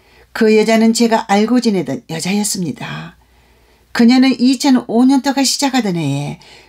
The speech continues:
교통사고로 죽었습니다. 전 그녀가 지옥에 있다는 사실에 너무나도 놀랐습니다. 왜냐하면 우리는 그녀가 하나님을 두려워하며 하나님을 너무나도 사랑하는 사람이었기 때문입니다.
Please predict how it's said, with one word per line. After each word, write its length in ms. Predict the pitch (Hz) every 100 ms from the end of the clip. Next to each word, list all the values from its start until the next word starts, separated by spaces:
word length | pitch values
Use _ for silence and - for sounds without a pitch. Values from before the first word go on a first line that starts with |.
| _
교통사고로 760 | - 160 - 180 185 190 202 208
죽었습니다. 920 | 208 202 196 180 156 123 151 151 151 _ _ _ _ _ _ _ _
전 260 | - 214 214
그녀가 380 | 226 220 220 220
지옥에 400 | - 233 226 226
있다는 320 | 226 220 226
사실에 640 | 240 254 - - 147 139 - - _ _
너무나도 500 | 185 220 247 269 269
놀랐습니다. 960 | 247 226 202 - 147 135 139 151 151 - _ _ _ _ _ -
왜냐하면 920 | 240 240 240 220 160 151 151 151 143 _ _ _ _
우리는 380 | - 208 208 220
그녀가 320 | 226 220 226
하나님을 540 | 226 240 247 247 247 240
두려워하며 880 | 233 247 247 190 151 151 147 156 - _ - _
하나님을 680 | - 269 277 254 175 120 -
너무나도 560 | - 170 175 190 196 220
사랑하는 520 | - 240 294 285 277
사람이었기 920 | 262 240 220 185 143 - 160 143 143 - - _ _
때문입니다. 840 | 285 277 262 214 131 - 151 151